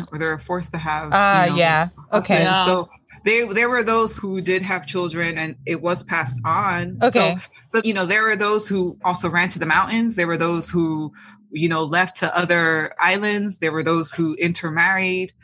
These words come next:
Speaker 2: Mm-hmm. Mm-hmm.
Speaker 1: It's not to say that Taino people are no longer in existence.
Speaker 2: Okay.
Speaker 1: Just there may be those,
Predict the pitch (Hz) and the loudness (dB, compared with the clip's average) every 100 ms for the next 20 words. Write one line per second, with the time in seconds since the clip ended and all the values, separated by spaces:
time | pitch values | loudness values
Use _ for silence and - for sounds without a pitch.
0 | - 233 202 180 175 - _ 214 196 185 | -2 2 4 4 2 -6 _ -2 0 0
1 | 175 185 196 202 247 262 240 233 208 185 | -2 0 0 2 0 0 0 2 2 0
2 | - 180 180 196 180 180 165 170 170 156 | 0 0 0 -2 -4 -6 -6 0 0 2
3 | 156 151 151 175 180 180 175 170 160 156 | 0 -2 -2 0 0 0 0 -2 -4 -6
4 | 139 208 233 175 160 - 220 202 175 - | -2 0 0 -2 -4 0 0 4 4 2
5 | - 147 196 196 208 214 196 196 196 190 | 0 0 2 2 2 2 4 4 4 4
6 | 190 - | 0 -4